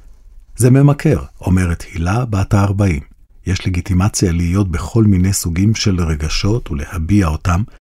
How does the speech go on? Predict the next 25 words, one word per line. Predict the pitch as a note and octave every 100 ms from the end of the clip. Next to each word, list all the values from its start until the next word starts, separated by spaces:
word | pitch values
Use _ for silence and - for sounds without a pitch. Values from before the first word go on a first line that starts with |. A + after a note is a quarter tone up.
| _ _
אין | - A#2+ A#2+
לנו | A#2+ A2 G#2+ -
לגיטימציה | F#2+ F2+ - F#2 G#2 - G2
להביע | F2+ F2+ D#2+ G2 G2
אותם | F#2 F#2 F2+
ביום-יום. | F#2 F2+ F2+ F#2 G#2 D2 - - - - - - -
זה | F#2+
משהו | G#2+ C#3 - C3+
משחרר | B2+ - G2+ G#2 G2+
בפני | G#2 - G2+
עצמו, | G2 - A2+ F2 - - - -
בלי | A2+ D3+
קשר | B2 - C#2+
לסיפור | C#2 D2 D#2+ - F2
הטיפולי. | F2+ F2 - F2+ D2+ - - - - -
פתאום | B2 D3+ D3
רואים | B2 C3
עוד | A2+ G#2 A#2
זוויות, | G#2 G#2 E2 D#2 E2 - - - -
שומעים | A2 G2 A#2 B2+
קולות | G#2+ F2+ G2+
של | - F#2
אחרים, | - F2 D2 C#2+ G2+ - - -
וקולות | G2+ - G2 A2 C3+
מתוכי | A2+ F2+ F#2+ C3 G#2+